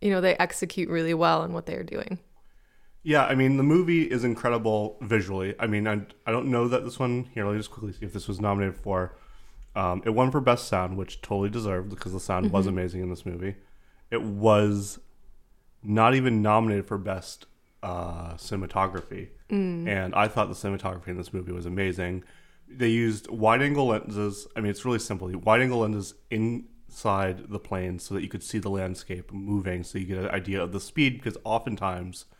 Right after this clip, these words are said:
Speaker 2: they were flying, not at, like, Mach whatever,
Speaker 1: Mm-hmm.
Speaker 2: but they were flying very, very fast so that they could feel the weight and, like, you know.
Speaker 1: Yeah.
Speaker 2: Tom Cruise, say what you will about Tom Cruise, but, like, at this point in his career, he is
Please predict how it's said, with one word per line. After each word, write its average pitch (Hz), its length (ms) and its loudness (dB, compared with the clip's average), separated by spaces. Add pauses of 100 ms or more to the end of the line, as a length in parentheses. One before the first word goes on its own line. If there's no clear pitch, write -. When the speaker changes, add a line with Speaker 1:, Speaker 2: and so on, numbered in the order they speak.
(560)
Speaker 2:
they 104 180 -4
were 98 160 0
flying, 98 640 2 (520)
not 104 300 0
at, 95 200 -2
like, 92 180 -10
Mach 92 360 -6
whatever, 92 440 -4 (160)
Speaker 1:
Mm-hmm. 202 240 0
Speaker 2:
but - 80 -2
they 107 100 4
were 104 120 2
flying 98 400 0
very, 98 180 2
very 92 200 -4
fast 95 520 -4 (260)
so - 140 -10
that 110 100 -2
they 101 80 -4
could 104 160 -4
feel 113 300 0
the 95 100 0
weight 98 360 0
and, 101 140 0
like, 90 280 -8 (180)
you 120 100 0
know. 90 180 -4 (920)
Speaker 1:
Yeah. 196 300 0 (640)
Speaker 2:
Tom 135 240 2
Cruise, 117 500 2 (880)
say - 160 0
what 156 120 6
you 151 80 10
will 131 120 6
about 110 180 2
Tom 101 200 0
Cruise, 95 380 -8 (680)
but, 110 200 0
like, 95 280 0
at 110 140 -2
this 120 140 0
point 123 220 -2
in 113 40 -2
his 107 140 -2
career, 98 280 -2
he 110 540 -2
is 98 380 -2